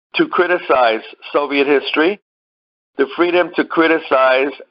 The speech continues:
everything in the Soviet Union. That's what they used as their democracy, not what Lenin was talking about. They actually twisted it to make it look like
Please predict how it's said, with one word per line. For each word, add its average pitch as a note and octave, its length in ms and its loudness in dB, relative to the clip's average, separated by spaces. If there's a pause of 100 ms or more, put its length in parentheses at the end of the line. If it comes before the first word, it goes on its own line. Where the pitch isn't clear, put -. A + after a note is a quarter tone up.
everything C#3 440 0
in C3+ 100 0
the B2 160 -2
Soviet C3 500 0
Union. C3 480 0 (580)
That's D#3 280 -2
what E3 160 -2
they D3+ 140 2
used D3 380 2
as C3 240 4
their B2+ 180 4
democracy, B2 800 -2 (580)
not D3+ 320 -4
what E3+ 160 0
Lenin D#3 400 2
was A2 200 2
talking G#2 360 -2
about. F2 360 -2 (840)
They B2 140 2
actually C#3 600 2 (220)
twisted G#3+ 340 -2
it G2+ 180 0 (440)
to D3+ 100 0
make E3+ 240 -2
it D#3 100 -2
look G3+ 280 2
like C#3+ 300 2